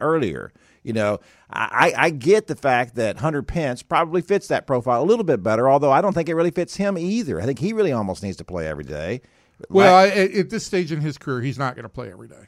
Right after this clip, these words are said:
Speaker 2: I mean, he's just not. And he's gonna have to be content with being a right-handed fourth, fourth outfielder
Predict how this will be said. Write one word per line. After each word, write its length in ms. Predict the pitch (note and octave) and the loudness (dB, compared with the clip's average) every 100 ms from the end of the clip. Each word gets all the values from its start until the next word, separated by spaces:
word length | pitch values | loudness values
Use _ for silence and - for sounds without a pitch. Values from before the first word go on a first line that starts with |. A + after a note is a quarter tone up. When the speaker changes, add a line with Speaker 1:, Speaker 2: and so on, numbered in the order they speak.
| - | -8
Speaker 2:
I 40 | D#3 | -4
mean, 140 | C#3 | -2
he's 120 | D3+ | -2
just 180 | D#3 - | -6 -8
not. 280 | B2+ A2 - - | -8 -10 -12 -6
And 460 | D3+ C#3 C3+ B2+ - | -2 -2 -4 -8 -10
he's 240 | C3+ D3 | -10 -6
gonna 220 | D3 E3 | -6 -4
have 220 | C#3 D3 - | -4 -4 -8
to 60 | C#3 | -12
be 120 | C3+ | -10
content 480 | - C3 C#3+ B2+ C3 | -10 -10 -8 -8 -8
with 200 | B2+ A#2 | -10 -8
being 380 | C3+ C3 B2 A2+ _ _ _ _ | -6 -6 -8 -10 _ _ _ _
a 280 | C#3+ C3+ B2+ | -4 -2 -4
right-handed 640 | C3+ C3+ C#3+ B2+ C3+ B2+ A2 | -4 -4 -4 -6 -6 -8 -10
fourth, 500 | - C3+ B2+ - _ _ _ | -8 -8 -8 -12 _ _ _
fourth 240 | - D3 C#3 | -6 -4 -2
outfielder 560 | B2+ A#2+ C3+ B2+ B2+ | -4 -4 -6 -6 -8